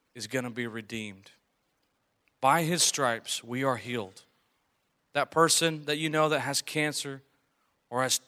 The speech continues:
is terminally ill, by his stripes, they are healed. And it's gonna happen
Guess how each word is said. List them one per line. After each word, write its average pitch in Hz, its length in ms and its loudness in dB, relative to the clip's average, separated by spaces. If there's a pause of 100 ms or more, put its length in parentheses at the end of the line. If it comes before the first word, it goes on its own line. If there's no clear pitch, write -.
is 147 120 -6
terminally 151 720 0
ill, 147 400 0 (1120)
by 160 220 0
his 165 260 0
stripes, - 560 0 (720)
they 127 160 -8
are 117 80 -4
healed. 113 480 -10 (1200)
And 139 120 0
it's 143 180 0
gonna 165 240 2
happen 156 560 4